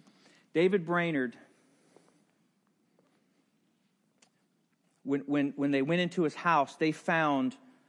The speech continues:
grooves in the wood on his floor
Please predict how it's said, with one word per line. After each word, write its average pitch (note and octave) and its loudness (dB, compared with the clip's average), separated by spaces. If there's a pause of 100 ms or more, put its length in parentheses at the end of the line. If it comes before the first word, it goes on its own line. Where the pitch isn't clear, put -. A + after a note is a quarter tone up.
(360)
grooves C#3+ 0 (300)
in C3+ -2
the B2 -4
wood A#2+ -2 (360)
on A#2+ -4
his A#2+ -6
floor A#2 -4